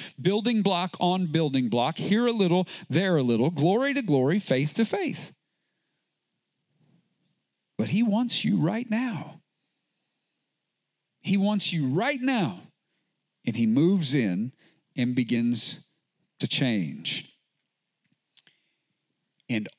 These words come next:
all of this, all of this works according to what you believe. Or rather, according to who,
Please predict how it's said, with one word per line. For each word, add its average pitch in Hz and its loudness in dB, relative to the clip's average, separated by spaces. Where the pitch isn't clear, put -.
all 180 2
of 110 -2
this, - -6
all 226 0
of 127 -2
this - -4
works 175 0
according 160 0
to 147 -6
what 165 -4
you 156 -2
believe. 143 -4
Or 151 4
rather, 143 0
according 139 0
to 123 2
who, 156 2